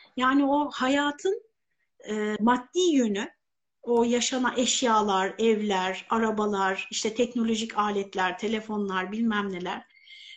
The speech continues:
Bakıyorsunuz yani hizmet sektöründeki adamın elinde son model telefon var. O telefon, yalan olmasın yani, bir on bin lira falan galiba. Ama, e, onu alabiliyor. Yani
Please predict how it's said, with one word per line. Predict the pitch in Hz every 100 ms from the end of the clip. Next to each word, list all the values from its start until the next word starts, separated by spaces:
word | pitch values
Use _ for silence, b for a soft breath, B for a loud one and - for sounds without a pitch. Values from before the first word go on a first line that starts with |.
| -
Bakıyorsunuz | 247 285 - 427 - 285 262 247
yani | 240 233 320
hizmet | 339 262 277 392 440
sektöründeki | - 285 - 277 277 269 262 262
adamın | 247 269 320 349
elinde | 277 277 277 381
son | - - 381 440 415 349
model | 311 320 349
telefon | 339 302 285 294 311 247
var. | 208 - - _ -
O | 302
telefon, | 302 392 392 - 415 - _ _
yalan | 262 254 330 392
olmasın | 480 480 415 -
yani, | 294 233 208 208
bir | 262
on | 247 311 370
bin | 370 381
lira | 392 440 -
falan | 427 480 480
galiba. | 370 254 190 - - _ _ B B B B
Ama, | 277 311 349 403 _ B B B B -
e, | 220 220 220 220
onu | - 311 349 466
alabiliyor. | 370 359 - 359 381 311
Yani | 247 262 269